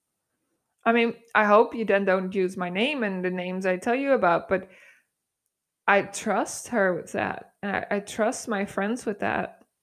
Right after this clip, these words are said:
And I trust you with that. And I, I think that that's so important to, to know and to think about and to remember.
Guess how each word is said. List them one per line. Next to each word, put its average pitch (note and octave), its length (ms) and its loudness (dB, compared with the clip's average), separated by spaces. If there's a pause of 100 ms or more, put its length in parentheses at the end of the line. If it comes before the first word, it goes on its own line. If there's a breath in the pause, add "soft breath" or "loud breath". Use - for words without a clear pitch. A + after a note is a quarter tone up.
(100)
And G3+ 140 -6
I G3+ 80 -4
trust A#3 280 -6
you D4 140 4
with A4+ 140 6
that. - 340 -2 (1160 soft breath)
And G#3+ 140 4
I, A#3 400 4 (440)
I A3+ 80 4
think C#4 240 -6
that D#4 100 -4
that's C4+ 220 0
so C#4 120 2
important A#3 580 0
to, G3+ 380 0 (680)
to A3+ 120 -2
know G3+ 460 4
and G3 120 -4
to G3+ 100 -4
think G#3+ 380 -2
about F3+ 320 4
and F#3+ 80 -8
to G3 100 -6
remember. F3+ 500 0